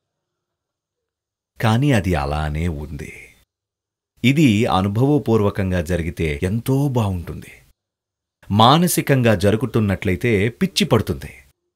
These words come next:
మానసికంగా మీరు "నేను అంతటా ఉన్నాను, నేను అంతటా ఉన్నాను" అని అనుకుంటే మీరొక తీవ్రమైన సమస్యగా మారతారు.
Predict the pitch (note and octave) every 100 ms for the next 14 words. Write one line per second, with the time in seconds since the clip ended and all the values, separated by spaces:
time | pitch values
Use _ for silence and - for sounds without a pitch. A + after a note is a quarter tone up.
0 | _ _ _ _ _ _ _ - G2 G2
1 | G#2+ B2+ C3 B2 - G#2 G2+ F#2+ F2+ E2
2 | D#2+ E2 A2+ D#3+ A#2 A#2 B2 A#2+ A2+ B2+
3 | C#3+ C#3+ C3+ A2 A2 A2 A2 A2 A2 G#2+
4 | G#2+ A2 C#3 C#3 B2 A2+ A#2 A#2 A#2 A2+
5 | G#2 A2 B2 D#3+ F3 F#3 F3 F#3 E3+ G3
6 | G3+ C3 A#2+ A#2+ C3+ - F#2+ E2 D#2 -
7 | D2+